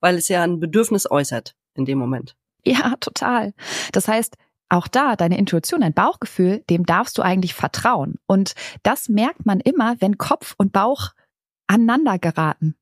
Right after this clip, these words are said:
Speaker 2: Ja, dann hör auf, auf deinen Kopf zu denken, der irgendwas logisch da rein interpretieren will, sondern vertrau wieder mehr deinem Bauchgefühl, weil dein Bauchgefühl ist super intelligent, ja, ähm, und hat unbewusst einfach ganz, ganz, ganz viel abgespeichert.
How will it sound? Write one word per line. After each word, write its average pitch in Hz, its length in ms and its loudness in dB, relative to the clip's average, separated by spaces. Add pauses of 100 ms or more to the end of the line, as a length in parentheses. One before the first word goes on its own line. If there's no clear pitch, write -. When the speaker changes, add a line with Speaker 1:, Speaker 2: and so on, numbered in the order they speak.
(140)
Speaker 2:
Ja, 220 200 0
dann 220 240 0
hör 247 240 2
auf, 262 240 0
auf - 180 -2
deinen 208 180 2
Kopf - 300 -2
zu 202 160 -2
denken, 185 320 2
der 190 220 2
irgendwas 240 380 0
logisch 247 420 0
da 196 80 0
rein 247 240 0
interpretieren 180 720 0
will, 170 260 0 (380)
sondern 202 380 2
vertrau 240 480 0
wieder 190 180 0
mehr 208 200 2
deinem 180 180 0
Bauchgefühl, 170 720 0
weil 269 260 2
dein 175 160 2
Bauchgefühl 196 460 -2
ist - 180 -4
super 190 540 -2
intelligent, 160 640 -2
ja, 220 260 2 (480)
ähm, 202 460 4 (580)
und 107 240 2
hat - 280 -4
unbewusst 233 580 0
einfach 196 260 -2
ganz, 233 240 2
ganz, 190 220 -2
ganz 185 200 -2
viel - 140 0
abgespeichert. - 840 -4